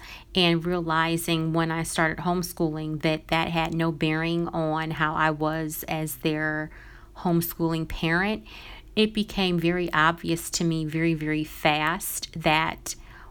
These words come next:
what I had been doing in the classroom, the reason why my children in the classroom were thriving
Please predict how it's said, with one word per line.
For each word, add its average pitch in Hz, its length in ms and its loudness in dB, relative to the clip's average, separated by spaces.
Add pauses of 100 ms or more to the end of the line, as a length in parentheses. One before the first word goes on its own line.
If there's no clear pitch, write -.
what 175 180 6
I 165 180 2
had 170 440 0
been 190 220 2
doing 160 540 2
in 175 280 0
the 180 80 0
classroom, 160 840 -2
the 160 100 -2
reason 170 320 -2
why 156 300 -4
my 160 280 2
children 165 540 -2
in 202 220 2
the 247 60 0
classroom 156 480 0
were 170 140 2
thriving 170 840 0